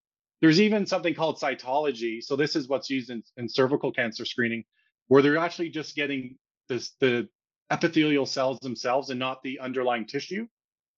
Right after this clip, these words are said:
So that's a whole different sort of,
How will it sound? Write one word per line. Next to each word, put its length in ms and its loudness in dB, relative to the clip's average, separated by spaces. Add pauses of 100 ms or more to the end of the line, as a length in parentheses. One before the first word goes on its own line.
(100)
So 340 4
that's 200 2
a 80 -2
whole 220 -2
different 400 -6 (500)
sort 240 0
of, 180 0